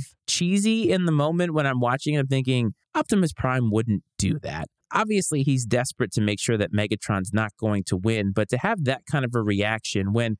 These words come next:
no offense, but this whole time, you could have been doing a little bit more reconnaissance, and the, the Decepticons just seem to have more of their crap together because they got this ship to actually blast off. Now, one of the fun things is that these other secondary powers that I talked about,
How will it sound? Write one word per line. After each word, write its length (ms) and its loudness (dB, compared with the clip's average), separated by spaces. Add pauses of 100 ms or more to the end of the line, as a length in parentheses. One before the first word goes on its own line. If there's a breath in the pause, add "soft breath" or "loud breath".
(160)
no 220 2
offense, 480 -2
but 120 -2
this 160 -2
whole 140 -2
time, 600 0 (200)
you 100 2
could 120 0
have 100 0
been 100 0
doing 220 2
a 40 2
little 140 0
bit 100 0
more 180 0
reconnaissance, 600 -2
and 200 0
the, 60 -2 (240)
the 80 2
Decepticons 540 0
just 160 -2
seem 160 0
to 100 2
have 280 0
more 320 2
of 40 0
their 160 0
crap 320 -4
together 360 0
because 460 -2 (220)
they 100 0
got 180 -2
this 140 0
ship 220 -2
to 100 0
actually 360 -2
blast 400 -2
off. 260 -2
Now, 220 -2 (240)
one 180 0
of 60 -6
the 60 0
fun 280 0
things 440 0 (120)
is 160 0
that 220 0
these 280 0
other 220 0
secondary 540 0
powers 400 0
that 100 0
I 60 2
talked 320 -2
about, 320 0